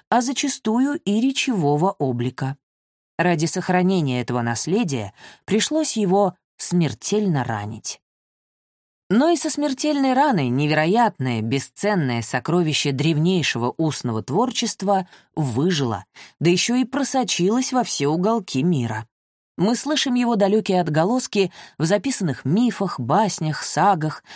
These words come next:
народных песнях и сказках. Заново отлитым встречаем в «Илиаде» и «Одиссее», в греческих трагедиях, в Торе и Ветхом Завете, в Рамаяне, в Веддах,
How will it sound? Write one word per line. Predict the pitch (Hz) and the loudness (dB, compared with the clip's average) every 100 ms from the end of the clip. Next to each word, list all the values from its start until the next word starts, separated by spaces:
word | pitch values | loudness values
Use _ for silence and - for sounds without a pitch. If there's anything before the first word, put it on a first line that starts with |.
| - | -8
народных | 123 139 143 123 - | -2 0 0 -2 -4
песнях | - 185 233 - 147 120 | 0 2 2 -2 -4 -4
и | |
сказках. | - - 156 190 - 147 - - _ _ - | -6 0 0 0 -2 -8 -8 -14 _ _ -6
Заново | 147 165 160 151 | 0 2 2 2
отлитым | 156 143 - 156 190 180 165 | 2 -2 -2 0 0 0 -2
встречаем | - 143 120 165 156 147 117 - - | -4 -4 -2 0 2 0 -4 -12 -6
в | 147 | 0
«Илиаде» | 180 185 160 180 165 135 139 | 2 4 4 2 2 0 0
и | 127 | 0
«Одиссее», | 110 - - 170 185 156 139 _ - | -2 -4 0 2 4 2 -2 _ -4
в | 156 | 0
греческих | 165 196 - 151 127 - | 2 2 2 -2 -4 -6
трагедиях, | - 127 117 185 208 147 156 - - _ | -4 -2 2 2 2 2 0 -2 -8 _
в | - | -12
Торе | - 175 226 202 123 | -4 0 2 2 2
и | 117 | 0
Ветхом | 123 113 127 135 | -2 -2 -2 0
Завете, | 143 160 233 240 - 226 185 - | 0 2 2 0 -2 -4 -6 -8
в | 135 156 | -2 2
Рамаяне, | 151 117 110 113 214 220 190 175 | 2 0 0 2 2 2 2 2
в | 123 117 | 0 0
Веддах, | 240 214 180 196 - | 0 2 2 0 -4